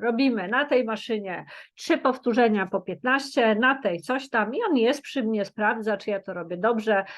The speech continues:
potem sobie idzie, ja ćwiczę, zmieniam maszynę i tak dalej. Czyli, e, czasami jest tak, że potrzebujemy kogoś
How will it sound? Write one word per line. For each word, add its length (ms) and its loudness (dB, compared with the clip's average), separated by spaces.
potem 240 2
sobie 280 -2
idzie, 300 0
ja 140 -2
ćwiczę, 500 0
zmieniam 380 -4
maszynę 560 0
i 80 -4
tak 180 -4
dalej. 280 -6
Czyli, 520 2
e, 180 2
czasami 420 4
jest 140 2
tak, 120 0
że 100 2
potrzebujemy 800 0
kogoś 600 -4